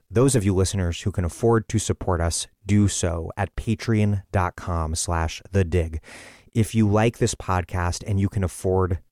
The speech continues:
to support us, and you appreciate that we give every episode away for free, regardless of your ability to contribute, because that is very, very important to us. We would not have it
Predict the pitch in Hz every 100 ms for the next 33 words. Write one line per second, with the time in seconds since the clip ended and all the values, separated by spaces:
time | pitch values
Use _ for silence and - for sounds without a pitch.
0 | _ - - 92 - 92 85 - - -
1 | _ _ _ _ _ _ _ _ _ -
2 | - 101 92 95 - - 131 131 - 87
3 | 101 104 90 170 - 117 123 127 113 110
4 | 113 104 95 90 90 - 101 87 76 _
5 | _ 113 117 127 156 101 78 - - 104
6 | 95 85 87 82 80 73 - - - 87
7 | - 82 82 76 - 104 87 104 113 101
8 | 101 107 107 104 - - - _ - 92
9 | 92 87 - 87 78 _ - 90 87 -
10 | 85 82 87 92 - 95 87 90